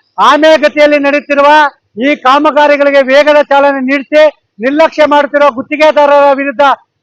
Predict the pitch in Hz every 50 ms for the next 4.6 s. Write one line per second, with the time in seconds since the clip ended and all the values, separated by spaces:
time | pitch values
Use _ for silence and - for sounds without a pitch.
0 | _ 226 277 269 294 311 320 311 294 285 247 277 294 - 285 277 277 269 254 196
1 | 254 269 269 - 302 294 285 294 285 285 285 254 285 277 - - 311 311 311 302
2 | - _ _ _ _ _ 160 208 247 294 302 302 311 302 302 294 302 294 294 285
3 | 285 277 - 262 262 285 302 311 302 302 294 294 294 - - 277 285 294 - 285
4 | 294 294 294 285 285 285 277 269 269 262 208